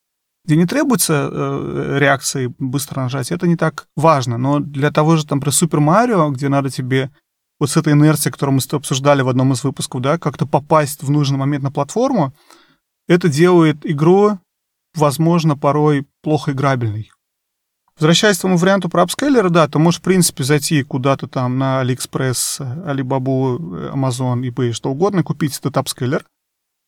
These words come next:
Та же самая проблема, у тебя чуть-чуть снимется с телевизора задача на вот этот апскейл, но у тебя этот лаг никуда не уходит. И если почитать профильные, а, комьюнити, профильные реддиты,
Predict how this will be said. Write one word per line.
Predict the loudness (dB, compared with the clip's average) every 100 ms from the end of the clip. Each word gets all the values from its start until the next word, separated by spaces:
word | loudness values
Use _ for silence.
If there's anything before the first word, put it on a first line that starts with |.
| _
Та | 0 0
же |
самая | 2 2 0
проблема, | 2 0 2 0 2 0 -2 _
у | -6
тебя | 0 0
чуть-чуть | 0 -2 -2 0
снимется | 0 2 2 2 -2
с | -2 -2
телевизора | 2 2 2 2 4 2 0 _ -20 _ -6
задача | 0 4 4 4 0
на | 0 2 2
вот | 0 -2
этот | -2
апскейл, | -2 0 0 2 4
но | 2
у |
тебя | 2 0
этот | 2 2
лаг | 2 2 0
никуда | -4 0 0
не | -2
уходит. | -2 -2 -2 -4
И | 0 2 0 -4 _ _ _
если | 0 2 0
почитать | -2 0 2 2
профильные, | 2 2 4 4 4 0 -4 _ _ _ _ _ _ -12
а, | -8 -6 -6
комьюнити, | -2 0 2 2 0
профильные | -2 -2 2 2 4
реддиты, | 4 2 -2 -4 -4